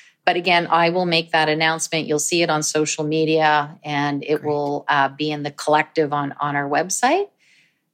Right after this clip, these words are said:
Speaker 1: But I really, really believe this is important work. And I know from the tears that are shed when I get into things with women in particular,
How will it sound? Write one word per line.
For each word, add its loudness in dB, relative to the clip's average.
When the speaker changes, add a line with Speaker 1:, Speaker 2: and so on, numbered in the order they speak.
Speaker 1:
But 4
I 4
really, 2
really 2
believe -2
this 0
is 0
important -2
work. -10
And -2
I 2
know 4
from 0
the 0
tears 2
that 2
are 0
shed 2
when -2
I 0
get 0
into -4
things -6
with -6
women 4
in 4
particular, 2